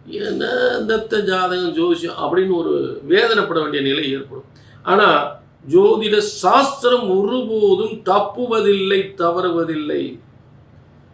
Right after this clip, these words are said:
உங்க தலையெழுத்து பிரம்மனால் படைக்கப்பட்ட ஜோதிட சாஸ்திரம் ஒருபோதும் தப்புவதில்லை.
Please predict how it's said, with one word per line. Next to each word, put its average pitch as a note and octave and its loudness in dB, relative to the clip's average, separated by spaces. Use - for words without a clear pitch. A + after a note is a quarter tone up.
உங்க E3 4
தலையெழுத்து F3+ 2
பிரம்மனால் G#3+ 2
படைக்கப்பட்ட G#3 -2
ஜோதிட F3+ 0
சாஸ்திரம் D#3+ -6
ஒருபோதும் A3 0
தப்புவதில்லை. - -6